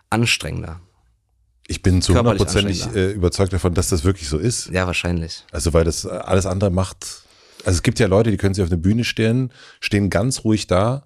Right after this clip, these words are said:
Speaker 1: Ja.
Speaker 2: und alle werden ruhig.
Speaker 1: Ja, ja.
Speaker 2: Oder Lehrer früher, Lehrerin,
Speaker 1: Mhm.
Speaker 2: ne? Und manche sind ruhig und alle, es, es geht wild durcheinander.
Speaker 1: Mhm.
Speaker 2: Und es hat ja was mit dem zu tun, was du in dem Moment irgendwie sendest und
Speaker 1: Mhm.
Speaker 2: ausstrahlst. Also
Speaker 1: Ja,
Speaker 2: bin
Speaker 1: ja,
Speaker 2: ich
Speaker 1: ja.
Speaker 2: total von überzeugt.
Speaker 1: Ja, genau.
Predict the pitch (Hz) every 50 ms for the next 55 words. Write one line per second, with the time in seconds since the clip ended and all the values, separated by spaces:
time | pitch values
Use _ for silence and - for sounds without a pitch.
0 | _ - 98 95 90 82 98 104 - - 95 110 113 101 92 92 87 85 85 80
1 | 87 85 73 65 - - - 95 95 90 90 90 87 - 87 85 80 78 87 104
2 | 95 82 71 - - - 80 69 67 67 69 76 82 90 95 98 92 92 73 87
3 | 113 113 104 87 85 82 90 98 92 - - 110 104 104 107 107 101 92 95 92
4 | - 101 95 90 87 - - 107 101 90 92 95 101 107 107 95 87 110 - -
5 | - - - - 101 95 - 95 101 104 98 107 95 82 98 95 98 104 90 65
6 | 65 71 - - 85 80 92 95 95 95 87 76 - - 85 - 92 85 87 80
7 | - 87 85 80 - _ - 90 87 95 92 - 87 - - 92 92 90 85 87
8 | - - - 90 82 82 87 90 87 85 85 85 87 - 95 101 95 92 101 90
9 | 90 82 85 87 90 98 98 95 90 - 82 82 101 98 101 104 107 110 78 76
10 | 73 - - 82 98 95 95 95 92 92 92 95 92 90 78 - 90 87 - -
11 | 85 80 85 82 - - 87 85 90 87 87 87 85 87 90 90 87